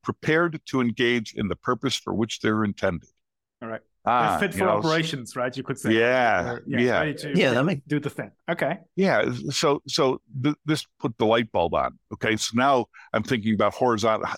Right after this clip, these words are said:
Speaker 1: you know, systems thinking and design thinking. You know, this is not about,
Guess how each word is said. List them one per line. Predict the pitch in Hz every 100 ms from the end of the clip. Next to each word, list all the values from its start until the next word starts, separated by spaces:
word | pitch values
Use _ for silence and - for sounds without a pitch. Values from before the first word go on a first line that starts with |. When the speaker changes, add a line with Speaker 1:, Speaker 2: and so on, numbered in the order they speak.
| -
Speaker 1:
you | 117
know, |
systems | 101 - 156 - 139 113 - -
thinking | - 131 - 101 95
and | 95
design | 101 104 113 120 113
thinking. | - 110 104 80 73
You | 92
know, | 98 101
this | 104
is | 117
not | 104 117 -
about, | 104 113 110